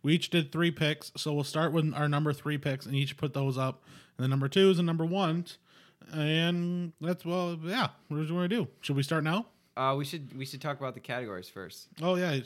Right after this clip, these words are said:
Speaker 1: I thought you mentioned those. Sorry.
Speaker 2: I didn't
Speaker 1: I
Speaker 2: mention
Speaker 1: was
Speaker 2: the
Speaker 1: totally
Speaker 2: specific
Speaker 1: not
Speaker 2: category.
Speaker 1: listening.
Speaker 2: So the first category is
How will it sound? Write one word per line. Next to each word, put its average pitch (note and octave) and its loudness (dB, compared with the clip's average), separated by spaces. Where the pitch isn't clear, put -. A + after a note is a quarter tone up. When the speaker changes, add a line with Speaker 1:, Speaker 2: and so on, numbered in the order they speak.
Speaker 1:
I C3+ -4
thought D3+ -4
you D3 -4
mentioned C#3 -4
those. A2 -8
Sorry. B2 -2
Speaker 2:
I A#2 -2
didn't C3+ -2
Speaker 1:
I E3 6
Speaker 2:
mention E3 8
Speaker 1:
was F#3 4
Speaker 2:
the A3+ 6
Speaker 1:
totally G#3+ 10
Speaker 2:
specific F3 8
Speaker 1:
not A#3 12
Speaker 2:
category. A3+ 6
Speaker 1:
listening. F3+ 10
Speaker 2:
So E3 6
the C#3+ 6
first F#3 0
category C#3+ 0
is B2 -2